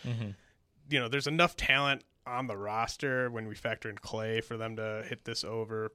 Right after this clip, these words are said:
Speaker 2: But
Speaker 1: Yeah.
Speaker 2: I mean, I, I think I would actually say no on them making the playoffs just because I think at a certain point in the season, it's just gonna make more sense to just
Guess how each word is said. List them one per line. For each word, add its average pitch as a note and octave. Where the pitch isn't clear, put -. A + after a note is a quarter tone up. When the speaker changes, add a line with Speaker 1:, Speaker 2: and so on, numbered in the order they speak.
Speaker 2:
But G#2
Speaker 1:
Yeah. G#2
Speaker 2:
I G#2
mean, G#2+
I, A2+
I D#3
think E3
I C#3+
would C3
actually A#2+
say A2+
no G#2+
on G#2+
them G#2
making G2+
the G#2
playoffs A2
just -
because G#2
I G2+
think -
at A#2
a G#2
certain A2
point G#2+
in G2+
the G2
season, G2+
it's G2+
just -
gonna G#2+
make G#2+
more G#2
sense -
to -
just G2+